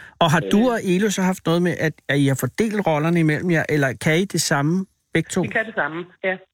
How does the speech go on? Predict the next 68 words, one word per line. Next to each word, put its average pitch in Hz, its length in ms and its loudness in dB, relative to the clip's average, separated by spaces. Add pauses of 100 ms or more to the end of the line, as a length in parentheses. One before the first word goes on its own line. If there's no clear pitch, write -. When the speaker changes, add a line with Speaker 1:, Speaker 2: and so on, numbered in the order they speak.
Speaker 2:
Vi 190 60 -6
Speaker 1:
Så, 175 100 2
Speaker 2:
kan 175 100 -2
det 180 120 -20
samme. 160 120 -12
Speaker 1:
så 165 260 0
hvad 160 120 0
end 180 180 2
de 190 120 2
ringer 170 140 0
til 175 220 2
Elo 214 180 2
eller 170 160 0
til 156 180 -4
dig, 147 220 0
så 175 140 -2
er 156 180 2
det, 147 300 -4
så 165 120 0
er 160 80 2
det, 151 340 -2
så - 80 0
er 156 40 2
det 151 100 2
okay? 131 320 0
Fordi 143 140 0
der 156 100 2
er 143 40 2
jo 143 40 2
mange, 151 260 2
der 196 60 0
har, 170 460 -2
der 151 100 0
skifter - 500 0
sådan 170 200 2
at 143 60 2
sige, 139 220 0
jeg 160 160 2 (440)
klarer, 127 440 0
øh, 131 240 0
bogholderiet, 139 640 0
og, - 180 -4
og - 340 -2
det 139 140 0
er 131 100 2
bag 185 140 2
i 196 60 0
butikken, 147 440 0 (500)
og 139 80 0
så - 80 0
er 151 60 2
det 139 140 -4
dig, 131 200 0
der 151 60 -6
står 131 200 0
ude 117 160 2
foran 113 340 -2
og 120 100 -4
tager 120 160 0
imod 92 180 2
folk. - 260 -10 (160)
Men 143 120 2
det 180 160 2
har 180 100 4
I 165 40 2
Speaker 2:
Ja. 139 60 0
Speaker 1:
ikke 117 100 -6
gjort? - 240 -10